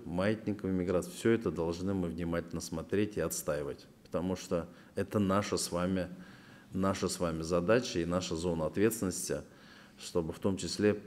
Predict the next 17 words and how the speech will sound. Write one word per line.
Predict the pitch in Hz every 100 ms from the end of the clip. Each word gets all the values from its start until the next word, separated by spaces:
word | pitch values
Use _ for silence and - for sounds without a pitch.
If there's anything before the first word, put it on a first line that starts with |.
| - - - - -
пригородные | - 135 110 110 90 95 92
районы | 87 92 110 113 90 85 - - -
не | 95 101 107
вводили | 101 101 110 110 113 101
в | 82
заблуждение | 90 85 90 87 90 110 113 92 85 - - - -
жителей | 85 95 110 117 104 87
дешевым | 85 85 95 92 87
квадратным | 85 80 85 82 85 90
метром, | 113 95 85
где | 82 87 82 - - - -
априори | 98 - 113 110 104 87
не | 87
может | 90 90 85
быть | 85 87
решена | 90 82 95 85 78 - - - -
инфраструктура, | 90 - 92 - 92 87 117 127 113